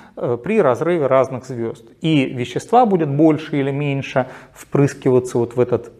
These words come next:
временный диск вокруг черной дыры. Ну и опять-таки не будем забывать, что не всякая черная дыра может разорвать, э, данную звезду.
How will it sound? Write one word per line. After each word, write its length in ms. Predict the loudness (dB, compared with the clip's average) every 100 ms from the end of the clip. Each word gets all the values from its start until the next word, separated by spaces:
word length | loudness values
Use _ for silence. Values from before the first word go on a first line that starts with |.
| _ -6
временный 640 | 0 2 2 0 -2 -4
диск 400 | -4 -4 -6 -2
вокруг 380 | 0 0 -4 -4
черной 400 | 0 0 0 -2
дыры. 420 | 2 2 2 -2 -14 -20 -12 2
Ну 160 | 4
и 400 | 6 4 2 0
опять-таки 520 | -4 0 0 -2 -6
не 120 | -6 -2
будем 260 | -2 -2
забывать, 380 | -2 0 0 -2
что 180 | -4 -8
не 140 | -8
всякая 460 | -2 0 0 -2 -12
черная 440 | -2 -2 -2 -8
дыра 240 | -2 0 0
может 340 | -2 -4 -6
разорвать, 640 | -6 -2 -2 2 2 0 -8 -20 -20 -14
э, 240 | -6 -4 -2
данную 480 | 0 0 -2 -12
звезду. 640 | -12 -6 -6 -2 -2 -2